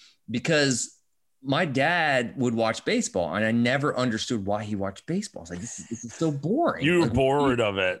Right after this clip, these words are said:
Speaker 2: back in those days.
Speaker 1: Yeah.
Speaker 2: Wow.
Speaker 1: So once we kinda, you know, he passed away in two thousand fourteen.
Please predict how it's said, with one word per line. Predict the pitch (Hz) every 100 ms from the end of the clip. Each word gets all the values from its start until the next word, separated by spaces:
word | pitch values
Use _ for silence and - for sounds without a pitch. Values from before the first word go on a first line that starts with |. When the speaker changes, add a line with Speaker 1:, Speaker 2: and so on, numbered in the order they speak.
| -
Speaker 2:
back | 95 90 92
in | 95
those | 90 90
days. | 285 302
Speaker 1:
Yeah. | 226 95 - _ -
Speaker 2:
Wow. |
Speaker 1:
So | - 196 214 208 196 170 - _ _ _ _ _
once | 160 127 185 233 - -
we | 147 170
kinda, | 180 175 165 143
you |
know, | 147
he | 143 131
passed | 160 160 143 139
away | 131 135 135
in | 123
two | 131
thousand | 131 120 110
fourteen. | 101 127 92 - 147 131 78